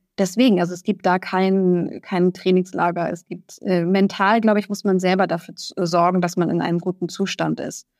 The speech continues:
Und es hilft natürlich dann, wenn man ein nettes Wort aus der Redaktion nochmal hört. Also,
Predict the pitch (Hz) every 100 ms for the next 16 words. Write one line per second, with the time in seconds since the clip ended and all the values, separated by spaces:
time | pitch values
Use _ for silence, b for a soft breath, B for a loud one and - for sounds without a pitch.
0 | _ _ _ - 180 175 - - 233 277
1 | - 208 - 196 185 185 190 202 185 185
2 | 175 165 170 180 185 175 - 165 - 175
3 | 175 170 170 170 - 180 175 165 160 165
4 | 160 156 - 170 170 165